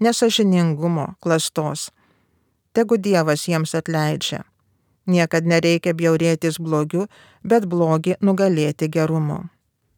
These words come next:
Ir kartu jo pagarba kiekvienam. Jis sugebėjo ir tuose, kurie buvo priešiškai prieš jį nusistatę,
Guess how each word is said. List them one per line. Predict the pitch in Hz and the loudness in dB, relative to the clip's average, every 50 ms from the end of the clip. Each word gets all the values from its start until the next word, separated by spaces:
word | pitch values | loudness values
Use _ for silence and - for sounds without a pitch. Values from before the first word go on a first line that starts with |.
| _ _ - | _ _ 0
Ir | 185 175 165 | 0 0 0
kartu | - 170 160 156 156 - _ - 190 196 220 214 - _ _ _ _ _ - | 0 -2 -2 -2 -2 -4 _ -2 0 0 -2 -2 -6 _ _ _ _ _ -4
jo | 180 185 170 160 | 0 0 0 2
pagarba | - - 202 165 165 156 160 151 - 165 165 | 2 0 0 2 2 0 0 0 -2 -2 -2
kiekvienam. | - - 175 165 - 170 165 160 160 156 151 151 160 165 175 - _ _ _ _ _ _ _ _ _ _ _ _ _ _ _ | -2 -2 -4 -2 -2 -2 -2 0 0 0 -2 -2 -4 -6 -8 -12 _ _ _ _ _ _ _ _ _ _ _ _ _ _ _
Jis | - 208 240 - | 0 0 0 2
sugebėjo | - 240 202 226 208 190 175 214 208 214 220 208 - | 2 2 2 2 2 2 2 2 2 4 4 2 2
ir | 185 196 190 - | 2 0 0 0
tuose, | - 196 190 180 - - - 214 208 208 - | 0 0 2 2 0 0 0 0 0 0 0
kurie | 208 190 190 185 180 | -2 0 2 2 2
buvo | 170 185 202 196 190 | 2 2 0 0 0
priešiškai | - - 214 214 214 208 - 170 156 - - 165 156 | 0 0 0 0 0 0 -2 -4 -4 -2 -2 -2 -2
prieš | 156 - 165 156 156 - - | 0 0 0 0 0 0 -2
jį | 196 190 | 0 0
nusistatę, | 180 175 165 156 - 165 151 - - 175 180 185 190 - - 170 165 | 2 2 0 -2 -4 -6 -6 -6 -2 -2 0 0 0 0 -2 -2 -4